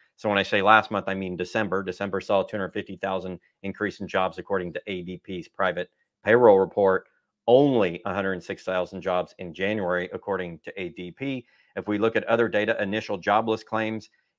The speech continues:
came in at a strong eight hundred eighty-three thousand, which is slightly below what was expected. And continuing jobless claims, longer term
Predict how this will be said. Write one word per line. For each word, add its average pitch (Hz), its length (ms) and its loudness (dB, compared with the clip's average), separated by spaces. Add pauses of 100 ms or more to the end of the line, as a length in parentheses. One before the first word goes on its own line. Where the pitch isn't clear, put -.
came 101 180 -2
in 101 220 0
at 90 100 -4
a 87 60 -4
strong 98 420 -2
eight 101 200 -6
hundred 101 280 -4
eighty-three 95 460 -4
thousand, 117 600 0
which 98 200 -10
is 85 240 -16
slightly 120 440 -2
below 101 440 -4
what 98 160 -8
was 92 160 -10
expected. 113 560 -2 (440)
And 104 160 -6
continuing 95 760 -6
jobless 90 480 -4 (100)
claims, 117 540 2
longer 110 440 0
term 95 440 -6